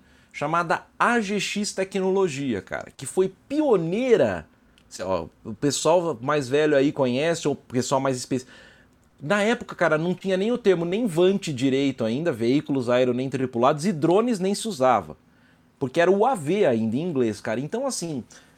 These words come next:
olha que maluquice, né? Eu estive também numa gênese, cara, ali, né? Então, primeiro que eu peguei essa transição, cara, pura mesmo, do analógico pro digital no seguinte sentido. Eu fiz mapa e me orgulho disso,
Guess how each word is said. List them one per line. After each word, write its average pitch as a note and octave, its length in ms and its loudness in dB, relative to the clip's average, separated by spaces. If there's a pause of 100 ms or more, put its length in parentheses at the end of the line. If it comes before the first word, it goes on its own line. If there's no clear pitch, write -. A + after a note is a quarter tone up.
(140)
olha F3+ 200 4
que A#3+ 120 -6
maluquice, G3 760 -2
né? D3 160 -2
Eu F3+ 40 0
estive B3 440 -4
também F3 340 -2
numa E3 300 0
gênese, A#2+ 800 0
cara, G#2+ 340 0
ali, A2+ 240 -2
né? E3 240 -4
Então, F#3+ 160 -2
primeiro G3+ 400 0
que B3+ 80 -4
eu B3 60 2
peguei G3 460 0
essa F3+ 200 -4
transição, F3 760 -4 (120)
cara, G#2 260 -2
pura F3 460 0
mesmo, G2+ 540 -6 (520)
do C#3+ 240 2
analógico D#3+ 720 2
pro D#3 160 -4
digital C#3 500 -2
no D#3+ 60 -4
seguinte D3+ 400 -8
sentido. A#2+ 680 -6
Eu E3 200 4
fiz E3+ 320 -8
mapa C3 380 -2
e C#3+ 60 -4
me C#3 100 -4
orgulho C3 460 0
disso, G2 400 -6